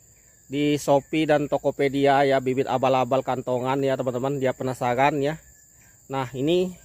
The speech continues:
kita perlihatkan, ya,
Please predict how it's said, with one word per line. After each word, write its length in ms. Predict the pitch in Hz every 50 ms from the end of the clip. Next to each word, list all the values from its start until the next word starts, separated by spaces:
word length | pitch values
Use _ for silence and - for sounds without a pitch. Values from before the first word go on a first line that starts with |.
| - -
kita 320 | 139 131 - 156 147 -
perlihatkan, 720 | - 143 143 143 143 139 - - - 165 180 185 190 190 185 - - - - - - - _ - - - _ - - - - - - -
ya, 480 | 156 165 175 170 170 165 165 165 160